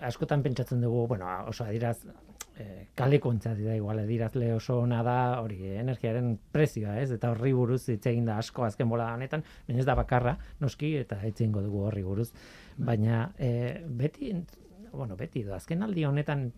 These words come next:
Speaker 1: entzuten ari naiz, eh, toki batean edo bestean kojunturala dela, ez? Eh, hitz hori oso gogoko dute, ez? Eh, oso hitz potoloa da, eta esaten du, bueno, oraingoz horrela gaude, baina hau pasatuko da.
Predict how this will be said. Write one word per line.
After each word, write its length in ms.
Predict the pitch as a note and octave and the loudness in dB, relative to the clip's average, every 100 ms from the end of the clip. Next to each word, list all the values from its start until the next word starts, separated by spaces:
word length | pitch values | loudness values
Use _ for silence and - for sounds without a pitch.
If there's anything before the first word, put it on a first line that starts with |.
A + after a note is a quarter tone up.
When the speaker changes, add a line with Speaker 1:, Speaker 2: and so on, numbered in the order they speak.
| E3 F3+ | -12 -4
Speaker 1:
entzuten 380 | C3 E3+ G3 | -4 -2 0
ari 160 | F3 C#3 | 0 2
naiz, 300 | C3 D3 D3 | 2 0 -2
eh, 400 | A#2+ A#2+ A#2 A#2 | 0 2 0 -2
toki 180 | C3+ C#3 | -4 -2
batean 280 | C3+ B2+ B2+ | -2 0 0
edo 120 | B2+ | 0
bestean 340 | B2 - C#3+ C3+ - | -2 -2 -2 -2 -2
kojunturala 800 | A2+ G#2 D#3+ E3+ A#2+ G2+ G2+ | -2 2 2 4 0 0 -2
dela, 240 | G2+ G2 G#2 | -2 -2 -4
ez? 120 | D3+ | -2
Eh, 200 | G#2+ G2 C3 | 0 0 0
hitz 160 | C3 B2+ | -2 0
hori 300 | A#2+ C3 B2+ | 2 2 0
oso 240 | B2 C3+ | 0 0
gogoko 380 | A2 A#2 A#2+ A#2+ | 0 0 2 2
dute, 400 | A2+ B2+ A2+ C3 | 2 2 2 0
ez? 120 | F3 | 0
Eh, 240 | G#2+ G#2+ G#2+ - - - - | 0 0 -2 -10 -20 -20 -6
oso 100 | A#2 | -2
hitz 160 | A#2 - | -2 2
potoloa 460 | C3+ C#3+ C3 B2+ | 4 6 6 6
da, 80 | C#3+ | 4
eta 160 | D3 A#2+ | 2 2
esaten 400 | C3+ B2 B2 A#2+ | 0 0 0 2
du, 180 | C3 | 2
bueno, 240 | B2+ D3+ G#2 | 2 0 0
oraingoz 420 | B2 D3 D3 D3 | -2 0 -2 0
horrela 400 | A#2 B2 C3 C3+ | -2 -2 -2 -2
gaude, 200 | B2+ B2 C#3+ | 0 2 2
baina 180 | A2 A2+ | 0 -2
hau 80 | |
pasatuko 480 | G2+ F#2 - G#2 - | -2 -6 -6 -6 -6
da. 160 | E2 | -8